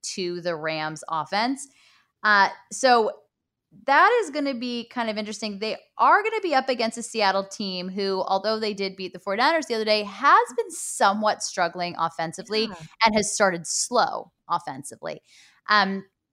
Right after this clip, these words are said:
Speaker 1: and they will be up against Aaron Donald. And as I've said many times,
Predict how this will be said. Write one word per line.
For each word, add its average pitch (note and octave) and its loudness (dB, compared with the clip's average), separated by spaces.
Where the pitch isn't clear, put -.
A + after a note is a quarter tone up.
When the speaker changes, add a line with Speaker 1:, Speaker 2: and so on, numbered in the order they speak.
Speaker 1:
and G#3+ -2
they G3+ 6
will G#3+ 0
be A#3 -4
up G3 -2
against F3+ -6
Aaron E3+ -6
Donald. F3+ 0
And E3 -4
as D#3 -10
I've G3 2
said G3+ -4
many E3+ -6
times, D#3+ -8